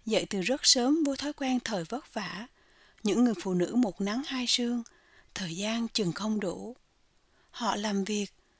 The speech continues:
chợt bàng hoàng không biết trời đang vào khuya hay đã về sáng. Bên ngoài tờ mờ cảnh vật. Chỉ chờ có thế, bà mở cửa bước ra tạ ơn Thượng Đế một ngày mới.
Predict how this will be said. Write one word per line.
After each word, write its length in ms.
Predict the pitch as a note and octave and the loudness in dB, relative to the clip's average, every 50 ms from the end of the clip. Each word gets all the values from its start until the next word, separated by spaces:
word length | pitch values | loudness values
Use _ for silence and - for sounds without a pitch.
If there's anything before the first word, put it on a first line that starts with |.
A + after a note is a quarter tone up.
| _ _ _ - | _ _ _ -4
chợt 300 | - - A#3+ A3+ - - | 0 2 2 2 2 0
bàng 200 | A3+ A3 G#3+ G#3+ | 0 0 0 0
hoàng 200 | A#3 A3+ G#3+ G#3+ | 0 -2 -2 0
không 180 | - C#4 C#4+ | 4 4 6
biết 220 | D#4+ F4+ - - - | 4 4 2 2 2
trời 240 | B3 A3 G#3 G3+ | 4 4 4 2
đang 180 | G3+ A3+ B3+ C4+ | 0 -2 -2 -2
vào 200 | B3+ - F#3 E3 | -2 -4 -6 -8
khuya 380 | - - - B3+ C4 C#4 C#4+ A#3+ - _ _ - - _ | -8 -8 -8 -6 -4 -4 -6 -8 -10 _ _ -20 -20 _
hay 240 | - - A#3+ B3+ B3 | -12 -8 -6 -6 -4
đã 160 | - - G#3 | -4 -6 -6
về 200 | G3 - G3+ E3+ | -4 -4 -2 0
sáng. 400 | D#3+ - - G3 G3+ G#3 A#3+ C#4 D4+ - _ _ _ _ _ _ _ _ - _ _ _ - - - | 0 0 0 -2 -4 -8 -8 -10 -12 -12 _ _ _ _ _ _ _ _ -20 _ _ _ -20 -8 -2
Bên 200 | - B3+ A#3+ A#3 | 2 4 4 4
ngoài 220 | A3+ G#3+ F#3 E3+ E3+ | 4 2 0 -2 0
tờ 240 | - G3 F#3+ F#3 | 0 2 2 2
mờ 220 | F#3 F#3 F3+ F3 E3+ - | 2 2 2 0 0 -2
cảnh 220 | - A3+ A#3 B3+ | -4 -2 -2 -2
vật. 240 | - G#3+ F3+ - - _ _ _ _ _ _ _ _ _ _ _ _ _ _ _ - - | -2 -4 -6 -8 -12 _ _ _ _ _ _ _ _ _ _ _ _ _ _ _ -8 -2
Chỉ 240 | - G#3 F#3+ G3+ A3 | 0 2 2 2 0
chờ 180 | - B3 G#3+ | -2 -2 -4
có 180 | F#3 - A3 A#3 | -4 -6 -6 -6
thế, 360 | - - A3+ A3 A#3 C4+ D#4+ - _ - - - - - | -4 -4 -4 -4 -4 -6 -8 -10 _ -20 -20 -20 -20 -12
bà 200 | - G#3 G3+ G3 | -8 -6 -4 -2
mở 220 | F3+ F3+ F3+ F3+ G3+ - | 0 0 0 0 -2 -4
cửa 180 | - G#3 C3+ C3+ | -6 -6 -4 -4
bước 200 | G#3+ C#4 D4 - | -4 -4 -2 -2
ra 260 | - B3 A#3+ A#3+ A#3+ - | -2 -4 -4 -4 -6 -6
tạ 120 | - E3+ | -6 -6
ơn 360 | D#3+ - - G#3 G#3+ A3 A3+ G#3 | -6 -6 -6 -6 -4 -2 -2 -2
Thượng 240 | - F#3 - F#3 | -2 -4 -4 -4
Đế 200 | F#3 F#3+ G3+ A#3+ | -4 -4 -2 -2
một 200 | C4+ B3+ - - | -2 -2 -2 -2
ngày 200 | G3 F#3+ F3+ E3 | -2 -2 -2 -2
mới. 360 | D#3+ E3 E3+ F3+ G#3 A#3+ C#4 | -4 -4 -6 -6 -6 -8 -10